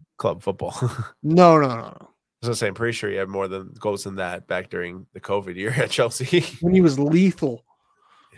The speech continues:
Speaker 1: He, dude, uh, lock-, the, do you know his nickname? It was Lockdown Pulisic is what his name <laughs> was.
Speaker 2: That's funny.
Speaker 1: Um, yeah, this Haliburton's under two K, but it is a B G S seven. So you gotta assume that plays a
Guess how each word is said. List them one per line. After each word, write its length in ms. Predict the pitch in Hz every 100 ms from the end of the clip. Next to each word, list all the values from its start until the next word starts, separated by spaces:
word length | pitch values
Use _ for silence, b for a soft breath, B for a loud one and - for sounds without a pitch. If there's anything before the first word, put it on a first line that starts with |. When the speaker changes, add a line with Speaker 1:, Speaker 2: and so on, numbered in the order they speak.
| b _
Speaker 1:
He, 140 | 98 78 -
dude, 220 | 95 92 _ -
uh, 380 | 95 90 92 87 _ 110
lock-, 320 | 110 117 -
the, 160 | 127
do 140 | 117 131
you 80 | 135
know 100 | 135
his 240 | 135 123
nickname? 340 | 113 104 123
It 60 | 139
was 180 | 139 123
Lockdown 540 | 117 110 120 131 127
Pulisic 500 | 113 104 104 98 92
is 160 | 98 92
what 140 | 101
his 160 | 92 95
name 180 | 101 120
<laughs> 20 |
was. 600 | 127 110 117 - _ -
Speaker 2:
That's 160 | - -
funny. 380 | - 69 - _ _ - _ - B B B B B _ -
Speaker 1:
Um, 640 | 123 113 107 101 101 98 _ _ _ -
yeah, 200 | 127 135
this 140 | 123
Haliburton's 480 | 131 151 180 185 147
under 280 | 127 131 139
two 260 | - 143
K, 380 | - 113 113 143
but 240 | 135 135 127
it 180 | 127 -
is 340 | 127 123 120 110 _ _ _ _ _ _ _
a 60 | 120
B 240 | 117 131
G 180 | 123 156
S 160 | 143 -
seven. 600 | - 120 110 73 65 _
So 640 | - - 110 101 101 95 -
you 160 | 117 113
gotta 440 | 117 123 135 123
assume 400 | 110 - 117 101
that 200 | 95 95
plays 240 | - 104
a 60 | 98